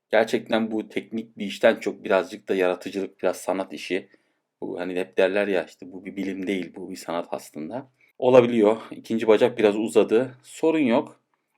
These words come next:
Ee, ben ikinci bacağın ardından biraz karamsarlaşmıştım.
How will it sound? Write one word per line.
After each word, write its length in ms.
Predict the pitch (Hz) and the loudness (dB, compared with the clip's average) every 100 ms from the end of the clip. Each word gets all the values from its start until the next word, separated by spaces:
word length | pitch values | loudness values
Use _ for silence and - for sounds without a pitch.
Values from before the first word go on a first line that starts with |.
| _ - | _ -8
Ee, 320 | 110 113 117 - | -2 2 4 2
ben 600 | - - 170 202 208 - - | -4 2 4 4 0 -6 -14
ikinci 500 | 123 180 180 175 160 | -12 -8 -6 -4 4
bacağın 320 | 143 147 143 | 6 8 6
ardından 760 | 139 131 127 135 156 165 160 - | 4 2 0 2 4 2 0 2
biraz 500 | 139 135 135 135 _ | 4 4 2 -10 _
karamsarlaşmıştım. 1900 | 117 113 110 - 110 104 104 - - - 123 127 - _ - - 113 117 | -2 -2 -2 -2 0 2 -2 -4 -18 -14 -12 -10 -12 _ -8 -8 -8 -16